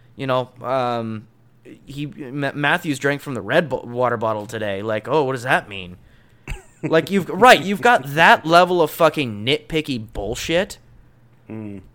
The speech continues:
Speaker 1: To, wi-, and it's, and it's now with Vegas because expectations are so high. And with somebody with Leonard's mental state and the stu-, shit that he says he suffers from, I, it's just not a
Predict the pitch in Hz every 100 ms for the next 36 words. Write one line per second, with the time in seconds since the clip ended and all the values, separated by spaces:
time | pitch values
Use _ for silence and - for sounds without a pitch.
0 | _ - - 160 - 175 185 175 190 185
1 | 175 185 202 190 147 196 233 - - 139
2 | 156 143 - 160 139 123 240 254 131 104
3 | 104 90 - - _ _ _ _ _ -
4 | 151 156 147 139 - _ _ 147 160 160
5 | - - 190 220 202 170 131 139 160 156
6 | 127 135 151 127 - 147 160 127 120 -
7 | 160 - - - 170 - - 156 143 127
8 | 147 139 127 175 233 180 135 - 107 104
9 | 123 - _ _ _ _ - _ 147 135
10 | - 156 - 180 - 101 113 147 147